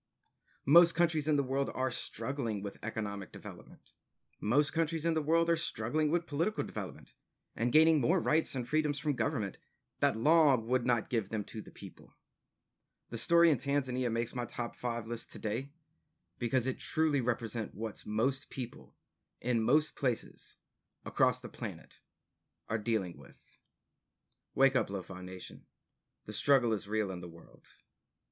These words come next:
And for our next pick, another type of struggle.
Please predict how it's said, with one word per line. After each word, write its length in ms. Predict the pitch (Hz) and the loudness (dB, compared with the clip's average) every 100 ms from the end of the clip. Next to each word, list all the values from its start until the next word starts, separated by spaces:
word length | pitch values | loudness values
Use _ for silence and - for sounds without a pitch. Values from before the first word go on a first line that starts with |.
| _ _ _ _ _ - | _ _ _ _ _ -6
And 100 | 117 | 4
for 100 | 135 | 8
our 140 | 151 | 8
next 280 | 160 170 - | 8 4 0
pick, 320 | - 117 - - _ | 0 0 0 -20 _
another 300 | - 131 143 | 0 4 4
type 240 | - 127 107 | 2 -2 -2
of 80 | |
struggle. 380 | - - 104 80 | -8 -2 -2 -2